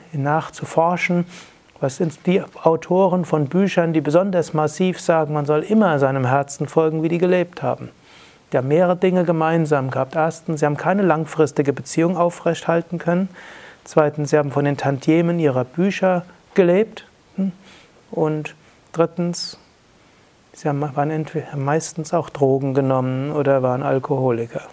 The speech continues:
Also so hundert Prozent dem zu folgen, hm, funktioniert nicht. Manche, muss man sagen, haben's aber dann im Alter irgendwo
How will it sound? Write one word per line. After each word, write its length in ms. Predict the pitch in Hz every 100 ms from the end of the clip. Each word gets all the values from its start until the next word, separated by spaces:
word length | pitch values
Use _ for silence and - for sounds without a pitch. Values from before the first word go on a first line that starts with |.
| - _ - - - - - - - - - _ 175
Also 240 | 147 151
so 480 | 147 151 156 156 143 - -
hundert 380 | 262 240 202
Prozent 580 | - 202 190 196 202 196
dem 220 | 170 170
zu 140 | 151 170
folgen, 520 | - 170 196 196 190 - -
hm, 180 | 190 185 - - -
funktioniert 800 | - 196 185 - 185 165 151 131 - - - - _ -
nicht. 420 | 156 208 - -
Manche, 260 | 160 180
muss 200 | 180 170
man 100 | 165
sagen, 340 | 156 156 151 139
haben's 220 | 160 165
aber 140 | 156
dann 100 | 135
im 100 | 139
Alter 600 | 147 147 160 156 147 139 -
irgendwo 560 | 180 147 143 131 135 127